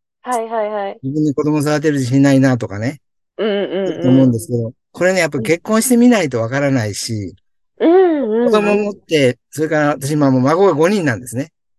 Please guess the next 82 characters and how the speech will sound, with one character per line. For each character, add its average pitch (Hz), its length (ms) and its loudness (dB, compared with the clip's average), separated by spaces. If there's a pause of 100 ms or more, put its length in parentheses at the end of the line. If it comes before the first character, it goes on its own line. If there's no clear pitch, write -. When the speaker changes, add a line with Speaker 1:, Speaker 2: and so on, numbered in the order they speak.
(200)
Speaker 1:
お 330 680 6
ー、 208 60 -6
は 285 220 6
い。 165 100 -2
Speaker 2:
や - 20 -20
っ - 40 -20 (280)
ぱ 202 60 0
り 180 60 2
こ 185 140 -2
の、 196 140 -2 (320)
こ 214 140 0
れ 233 100 4
を 233 80 4
持 240 120 4
っ 247 40 -6
て - 180 -8
み 220 120 -4
て 214 100 -2
初 196 220 -2
め 226 140 2
て、 220 480 0 (280)
そ 135 160 -4
の 117 440 -2 (220)
良 131 140 -2
さ 120 120 -2
っ 95 40 -6
て - 180 -16
い 98 40 -12
う 98 80 -16
か、 113 140 -12
ま 143 80 -4
あ、 - 40 -10
大 185 220 -2
変 220 100 2
な 220 80 0
こ 214 80 -4
と 185 80 -6
も 143 120 0
あ 185 60 0
る 190 100 -4
ん 139 60 -2
で 104 100 -8
す - 100 -16
け 104 100 -12
ど、 117 300 -6 (420)
Speaker 1:
は - 180 -6
い。 - 40 -2
Speaker 2:
で 196 60 -4
す - 80 -8
か - 80 -20 (180)
ら、 147 120 -2 (280)
一 170 220 -14
回 294 200 4
は 208 80 4
や 156 100 2
り 147 100 0
ま 147 120 -4
し 190 100 -8
ょ 170 60 -4
う 147 40 -2
よ 110 100 -2
と、 107 100 -14
結 117 220 -8
婚 113 240 -4
を。 110 160 -8 (760)
Speaker 1:
う 294 80 2
ん 381 60 4
う - 40 4
ん。 - 20 0
Speaker 2:
と - 80 4
い - 60 2
う - 40 0
こ 240 60 -2
と 190 60 -6
を 156 200 -8
伝 220 80 4
え 233 40 4
Speaker 1:
な 254 80 2
る - 20 2
ほ - 0 -
ど 220 80 0
ね。 - 80 -6